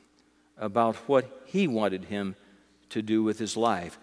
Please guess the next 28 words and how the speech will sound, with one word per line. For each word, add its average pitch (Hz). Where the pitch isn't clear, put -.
So 113
the 104
summer 170
before 143
he 147
was 113
to 117
return 139
for 110
his 98
sophomore 135
year, 98
he 107
began 101
to 98
pray, 87
"Father 131
God, 113
what 135
do 113
you 104
want 98
for -
me? 87
What -
do 117
you 110
want 92